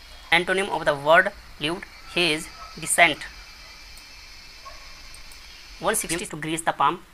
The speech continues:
हथेली को चिकना करना, to brave, इसमें आएगा to brave, ये आ जाएगा ए सही आंसर। वन सिक्सटी एट, दूसरा उपाय ना हो के लिए एक शब्द है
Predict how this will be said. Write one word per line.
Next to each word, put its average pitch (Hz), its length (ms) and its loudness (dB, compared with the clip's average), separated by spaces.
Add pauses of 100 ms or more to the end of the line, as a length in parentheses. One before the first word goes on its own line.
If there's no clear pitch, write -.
(200)
हथेली 151 240 -2
को 175 100 -6
चिकना 156 260 -6
करना, 170 160 -4
to 165 60 -8
brave, 143 220 -2 (380)
इसमें 170 240 -2
आएगा 156 260 2
to - 140 -20
brave, 147 260 0 (380)
ये 156 140 -2
आ 156 100 -2
जाएगा 151 240 -2 (300)
ए 151 240 0 (100)
सही 143 220 -4
आंसर। 147 280 -6 (220)
वन 165 140 0
सिक्सटी 160 400 -6
एट, 151 120 0
दूसरा - 540 -8
उपाय 156 260 4
ना 151 100 2
हो 143 240 -2
के 143 180 -4
लिए 139 280 -8
एक 151 100 -12
शब्द 156 300 -4
है 156 140 0